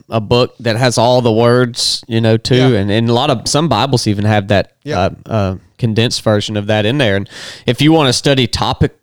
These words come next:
Speaker 1: topical things like,
Speaker 2: Yeah.
Speaker 1: uh, words, or
Speaker 2: Yeah.
Speaker 1: you wanna study about faith, it'll tell you everywhere in the Bible that the word faith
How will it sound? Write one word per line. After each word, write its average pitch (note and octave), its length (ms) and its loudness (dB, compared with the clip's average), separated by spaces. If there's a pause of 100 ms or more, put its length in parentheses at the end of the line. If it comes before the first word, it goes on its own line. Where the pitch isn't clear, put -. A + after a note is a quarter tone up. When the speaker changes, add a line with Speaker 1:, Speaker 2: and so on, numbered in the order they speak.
Speaker 1:
topical C#3 480 0
things D3+ 420 -2
like, B2 200 -2
Speaker 2:
Yeah. A2 80 -4
Speaker 1:
uh, - 80 -8
words, B2+ 520 2
or G2 360 0
Speaker 2:
Yeah. C3 260 -8
Speaker 1:
you B2 120 0
wanna B2 140 2
study B2 300 0
about A#2 260 -2
faith, C3 280 0
it'll C#3+ 120 0
tell A2+ 200 2
you G#2+ 160 4
everywhere C#3+ 420 2
in C#3+ 60 0
the C#3+ 80 0
Bible A2 340 0
that F#2 320 -4
the G#2+ 160 -2
word A2+ 340 0
faith - 480 -4